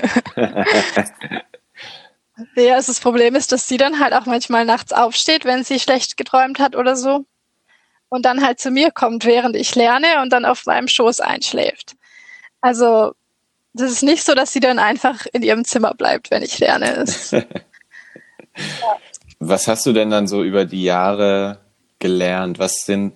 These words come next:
Speaker 1: quasi Eigenschaften, die sehr wichtig sind, wenn man mit Kind studiert?
Speaker 2: Also es ist definitiv wichtig, dass man eben lernt, seine Zeit zu organisieren und sich dann,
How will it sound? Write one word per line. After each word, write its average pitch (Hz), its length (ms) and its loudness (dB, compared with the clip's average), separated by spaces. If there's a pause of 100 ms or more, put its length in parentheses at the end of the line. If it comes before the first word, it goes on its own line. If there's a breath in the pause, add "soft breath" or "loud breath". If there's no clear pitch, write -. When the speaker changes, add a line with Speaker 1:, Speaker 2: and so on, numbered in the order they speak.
(140)
Speaker 1:
quasi 92 540 0
Eigenschaften, 101 1120 -2
die 92 480 -2 (400)
sehr 90 280 0
wichtig 113 460 0
sind, 85 420 -2
wenn 82 120 0
man 82 460 -4
mit 92 240 -4
Kind 98 280 -2
studiert? 82 760 -4 (840)
Speaker 2:
Also 254 220 0
es 247 80 0
ist - 120 -4
definitiv 240 600 0
wichtig, 240 340 -2
dass 240 240 -2
man 233 300 -2
eben 233 360 -2
lernt, 220 340 0
seine 240 240 -2
Zeit 269 380 0
zu - 140 -2
organisieren 269 720 2
und 233 200 -2
sich - 140 -4
dann, 233 340 -2